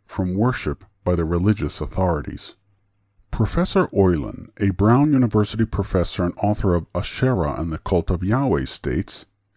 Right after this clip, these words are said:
"The goddess Asherah was an acceptable and legitimate part of Yahweh's cult in non-Deuteronomistic circles.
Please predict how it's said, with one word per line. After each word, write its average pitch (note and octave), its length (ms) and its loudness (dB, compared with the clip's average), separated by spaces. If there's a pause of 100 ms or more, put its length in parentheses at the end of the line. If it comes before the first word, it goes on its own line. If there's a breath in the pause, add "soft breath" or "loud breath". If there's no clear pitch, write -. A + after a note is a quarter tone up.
(360 loud breath)
"The G#2+ 80 2
goddess C#3+ 440 -2
Asherah F#2 460 2
was F2 240 0
an F2+ 100 0
acceptable C#3 720 -4
and F#2+ 200 0
legitimate A2+ 560 0
part F2+ 260 2
of F2 100 -2
Yahweh's E2 440 0
cult B2+ 380 0
in F#2 220 -4
non-Deuteronomistic F#2 1200 0
circles. - 680 -6